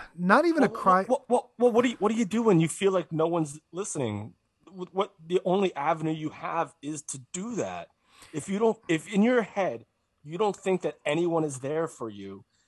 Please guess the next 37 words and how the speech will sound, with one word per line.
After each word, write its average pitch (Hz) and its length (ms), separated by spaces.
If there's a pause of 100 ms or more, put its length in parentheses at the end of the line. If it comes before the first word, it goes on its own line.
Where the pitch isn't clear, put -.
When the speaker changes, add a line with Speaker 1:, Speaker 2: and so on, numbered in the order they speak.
Speaker 2:
and 131 160
the 147 160
only 180 300
avenue 160 500
that 139 300
people 151 260
will 139 200
listen 143 360
to 208 320
you 107 380 (560)
is 160 220
to - 180
do 147 300
that. - 500 (720)
Speaker 1:
Yeah, 175 360 (200)
and, 214 180
and, 247 140
Speaker 2:
Like - 380 (140)
Speaker 1:
and 254 180
look, 233 200
like 220 160
you 247 80
said, 160 380
we've 185 220 (120)
all 208 260
been 175 300
there. 123 240
We've 180 260 (100)
all 196 540 (400)
listened 180 600
to 175 160
some 165 320
nasty 190 380
thoughts 170 400
in 147 80
our 135 140
heads. 110 560